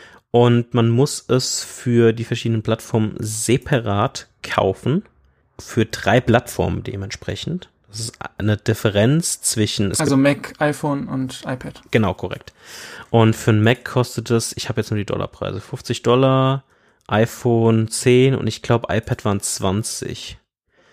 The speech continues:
Speaker 2: Also achtzig Euro wahrscheinlich dann auch.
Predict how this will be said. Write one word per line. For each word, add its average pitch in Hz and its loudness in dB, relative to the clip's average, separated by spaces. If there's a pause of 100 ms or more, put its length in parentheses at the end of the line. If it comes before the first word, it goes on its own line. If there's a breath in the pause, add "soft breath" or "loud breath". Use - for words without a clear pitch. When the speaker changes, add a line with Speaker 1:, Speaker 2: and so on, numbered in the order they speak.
Speaker 2:
Also 131 -2
achtzig - -4 (100)
Euro 131 6
wahrscheinlich 127 0
dann 123 -2
auch. 127 -4